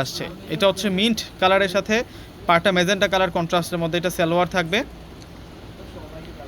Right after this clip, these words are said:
দুপাট্টাটাও কিন্তু সুন্দর দুপাট্টা, এই যে দেখুন দুপাট্টা, কত নাইস দুপাট্টা, মাশাআল্লাহ। দেখুন প্রত্যেকটা থ্রি পিসের প্রাইস দিয়ে দিচ্ছি আমরা আপনাদেরকে মাত্র বারোশো টাকা।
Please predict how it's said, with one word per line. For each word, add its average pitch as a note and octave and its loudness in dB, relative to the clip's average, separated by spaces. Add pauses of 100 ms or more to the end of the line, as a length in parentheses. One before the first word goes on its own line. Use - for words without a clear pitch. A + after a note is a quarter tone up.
(160)
দুপাট্টাটাও G3 0
কিন্তু G3+ -4
সুন্দর F3+ 0
দুপাট্টা, C3+ 0 (140)
এই D3 -2
যে D3 -2
দেখুন D3 -4
দুপাট্টা, C#3+ -2 (140)
কত E3 0 (160)
নাইস D3+ 4
দুপাট্টা, C#3+ -2 (640)
মাশাআল্লাহ। C#3+ 0
দেখুন C3+ -8 (1600)
প্রত্যেকটা G3+ 2
থ্রি G#3+ 2
পিসের G3+ 0
প্রাইস F#3 6
দিয়ে F#3+ 4
দিচ্ছি G3 -4 (100)
আমরা F3+ 2
আপনাদেরকে F3 -2 (580)
মাত্র E3 4 (1900)
বারোশো F3 6
টাকা। A#2+ 0